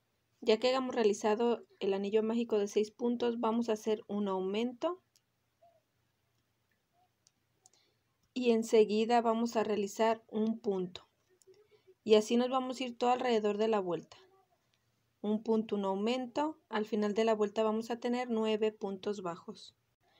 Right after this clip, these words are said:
Terminada la vuelta número dos, en la vuelta número tres vamos a realizar un punto en cada punto de los nueve que tenemos. Solamente la vuelta número tres.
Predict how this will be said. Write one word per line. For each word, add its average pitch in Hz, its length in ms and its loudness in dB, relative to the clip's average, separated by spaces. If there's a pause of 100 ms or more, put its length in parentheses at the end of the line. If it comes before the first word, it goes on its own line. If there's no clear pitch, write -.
(160)
Terminada 233 500 2
la 277 100 2
vuelta 247 300 -2
número 254 340 0
dos, 269 400 0 (420)
en 226 140 4
la 220 80 4
vuelta 240 340 2
número 277 420 2
tres 247 420 -2
vamos 240 320 2
a 240 60 0
realizar 226 580 0
un 240 240 0
punto 254 560 -4 (480)
en 220 160 0
cada 233 360 4
punto 247 360 -2
de 254 100 0
los 226 240 0
nueve 190 320 -2
que 202 120 -4
tenemos. 240 680 -4 (320)
Solamente 233 580 -2
la 240 100 -2
vuelta 208 300 -4
número 226 480 -4 (240)
tres. - 400 -10